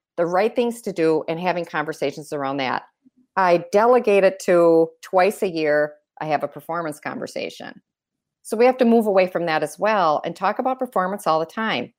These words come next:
but get really clear about what that means. Performance isn't showing up at eight and leaving at five.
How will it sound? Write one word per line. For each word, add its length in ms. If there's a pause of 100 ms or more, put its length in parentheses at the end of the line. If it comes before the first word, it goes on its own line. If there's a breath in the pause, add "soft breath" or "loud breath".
(160)
but 240
get 160
really 260
clear 260
about 200
what 140
that 120
means. 520 (640)
Performance 600
isn't 240
showing 400
up 160
at 80
eight 200
and 120
leaving 260
at 140
five. 400